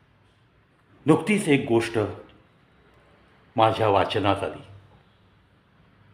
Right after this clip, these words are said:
एक लहान मुलगी, साधारण आठ ते नऊ वर्षाचं तिचं वय.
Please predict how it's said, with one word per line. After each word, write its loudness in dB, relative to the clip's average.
एक 6
लहान 4
मुलगी, -6
साधारण 4
आठ 4
ते 6
नऊ 0
वर्षाचं -2
तिचं 2
वय. -4